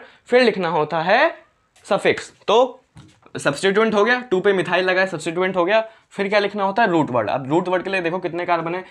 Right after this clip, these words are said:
अब इस वाले कार्बन को नहीं गिनना, कहीं गिन लो फाइव कार्बन है, नहीं, सिर्फ लॉन्गेस्ट कार्बन कार्बन चेन के कार्बन को दिखना, तो वन, टू, थ्री, फ़ोर, फ़ोर कार्बन के लिए ब्यूट, सिंगल बॉन्ड है हर जगह, तो एन।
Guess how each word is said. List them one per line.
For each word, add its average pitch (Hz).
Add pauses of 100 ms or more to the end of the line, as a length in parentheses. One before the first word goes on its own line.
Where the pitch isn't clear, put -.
(160)
अब 185
इस 208
वाले 220
कार्बन 220
को 233
नहीं 247
गिनना, 180
कहीं 160
गिन 165
लो 175
फाइव 160
कार्बन 143
है, 113 (220)
नहीं, 190 (180)
सिर्फ 220
लॉन्गेस्ट 190
कार्बन 190
कार्बन 170
चेन 160
के 151
कार्बन 139
को 135
दिखना, 147
तो 151
वन, 151
टू, 160
थ्री, 127
फ़ोर, 120 (320)
फ़ोर 185
कार्बन 175
के 160
लिए 139
ब्यूट, 185 (920)
सिंगल 170
बॉन्ड 185
है 175
हर 156
जगह, 147
तो 208
एन। 107